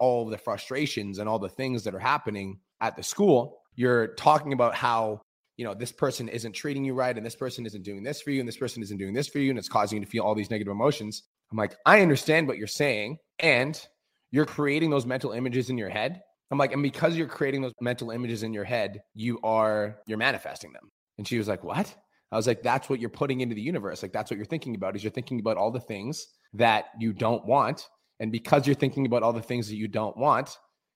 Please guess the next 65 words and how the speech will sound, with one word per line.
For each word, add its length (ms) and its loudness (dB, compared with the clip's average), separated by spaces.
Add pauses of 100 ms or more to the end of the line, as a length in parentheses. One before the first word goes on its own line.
you're 80 0
constantly 560 -2
recreating 560 0
them 120 -6
and 100 -2
you're 80 -2
bringing 180 -4
them 100 -6
closer 300 0
to 140 -12
you." 180 -14 (220)
And 80 -4
she's 140 2
like, 160 4 (200)
"Okay, 300 6
so, 240 2
like, 260 2
like, 120 -4
what 120 8
do 80 10
I 80 8
do?" 240 4
She's 160 -4
like, 140 0
"How 140 4
do 60 8
I 100 4
fix 260 0
this?" 160 -10
She's 120 -8
like, 120 0
"I 40 8
don't 80 6
wanna 140 6
do 140 4
this 160 2
anymore." 360 -2 (200)
I 80 4
was 120 6
like, 260 4
"What 200 2
you 80 2
need 140 0
to 80 -8
do 400 0
is 420 -4
you 140 -4
need 200 -4 (100)
to 460 -2
focus 280 2
on 100 -2
what 120 -4
you 80 -2
want." 260 2
I'm 80 -4
like, 160 -2
"So 100 -6
what 80 -4
do 60 -4
you 80 0
want?" 140 -4 (120)
And 220 0 (120)
she 200 -2
was 100 0
like, 160 0